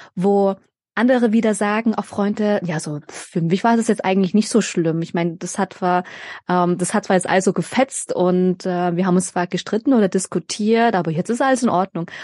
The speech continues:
Und ich hänge immer noch an diesem unangenehmen Gefühl und es war mir echt, also es fiel mir so schwer, dieses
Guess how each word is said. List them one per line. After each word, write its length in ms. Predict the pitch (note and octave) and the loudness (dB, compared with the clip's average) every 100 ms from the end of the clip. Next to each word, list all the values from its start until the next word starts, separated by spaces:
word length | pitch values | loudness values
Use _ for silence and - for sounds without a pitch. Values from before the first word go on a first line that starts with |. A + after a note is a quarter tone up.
| - | -6
Und 100 | F#3 | -2
ich 260 | A#3 - A#3+ | -2 -2 2
hänge 280 | C#4 C4 | 4 4
immer 180 | G#3+ A3 | 4 2
noch 180 | G3 G3+ | 0 0
an 200 | F3+ F#3+ | -2 -4
diesem 340 | G3+ G3 F#3+ - | -4 -4 -6 -2
unangenehmen 640 | C4+ A#3+ G#3+ G#3 G3+ G3 | 0 2 2 0 0 0
Gefühl 500 | F#3+ F#3+ - A3+ A3+ | 0 -4 -2 0 2
und 160 | F#3+ F3+ | 0 -2
es 140 | F3+ - - _ - - - _ _ _ | -4 -8 -20 _ -20 -20 -20 _ _ _
war 320 | F3+ G3 A3 | -4 0 2
mir 500 | A3+ A3+ A3+ G#3 G3 - | 4 4 4 2 0 -4
echt, 320 | G3+ A#3 A#3 | -2 0 0
also 300 | G3+ G#3+ G3 - _ _ _ | -2 0 -2 -4 _ _ _
es 140 | F#3+ - | -10 0
fiel 140 | C4 | 2
mir 160 | A3+ G3+ | 4 2
so 240 | A#3 C4 | 2 0
schwer, 720 | - G3+ G3+ G#3+ A3+ A#3 A3+ A3+ _ - | -2 -2 0 2 2 0 -2 -6 _ -8
dieses 440 | G#3 G#3 G#3 - | -4 -4 -4 -14